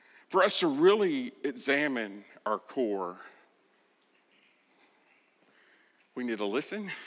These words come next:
and then we need to seek out others. Y'all, we're not meant to live this life alone. Now, I'm not talking about being married or single.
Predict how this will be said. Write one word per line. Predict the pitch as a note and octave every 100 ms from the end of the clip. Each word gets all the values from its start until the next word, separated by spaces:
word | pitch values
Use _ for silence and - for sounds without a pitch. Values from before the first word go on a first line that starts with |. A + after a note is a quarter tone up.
| - - _ - - -
and | A2+
then | D#3
we | D#3
need | C3+ C3+ A2+
to |
seek | G#2 - B2 C3 - - _ -
out | G#2+ G2+ - - - - _ _ _ _ _ _ _ _ -
others. | G2 E2+ C#2+ C2 - - - - _ _ _ _ _ _ _ _ _ _ _
Y'all, | C#3+ D3+
we're | D#3+
not | C4+ C#4+ -
meant | A2+ A#2 - _ - _ _ _ _ _ _ -
to | G2
live | G2+ A#2 G2+
this | G#2 -
life | F#2 F2 F#2 - - - _ F#2
alone. | E2+ E2+ B1 G1+ - _ D#3 _ _ _ _ _ _ _ - - E3+
Now, |
I'm | A#3
not | A#3
talking | G#3 F3+
about | C#3+ B2+ A2
being | A2+ G2+
married | G2 F#2+ F#2+ E2+
or |
single. | - - D#2 C#2